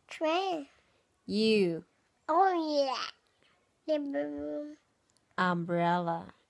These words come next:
Speaker 2: V.
Speaker 1: Plant.
Speaker 2: V.
Speaker 1: Violin.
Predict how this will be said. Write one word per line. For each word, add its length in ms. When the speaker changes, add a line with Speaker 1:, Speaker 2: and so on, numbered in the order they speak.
Speaker 2:
V. 440
Speaker 1:
Plant. 460
Speaker 2:
V. 560
Speaker 1:
Violin. 760